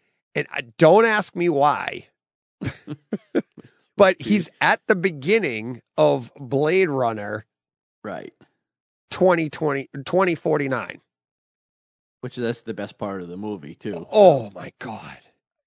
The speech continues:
Speaker 1: Yes. And so I put, and I haven't watched this since I've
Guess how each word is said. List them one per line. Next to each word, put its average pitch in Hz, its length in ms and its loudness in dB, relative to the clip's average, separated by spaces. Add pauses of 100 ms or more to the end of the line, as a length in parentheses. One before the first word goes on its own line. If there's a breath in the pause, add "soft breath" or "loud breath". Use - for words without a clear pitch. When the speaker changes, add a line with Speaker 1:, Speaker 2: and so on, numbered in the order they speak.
Speaker 1:
Yes. - 520 -2 (120)
And 170 240 2
so 160 200 6
I 147 80 6
put, - 260 2
and 143 160 0
I 135 80 4
haven't 175 460 0
watched 135 400 0
this 127 180 -6
since 135 240 -8
I've 127 240 -4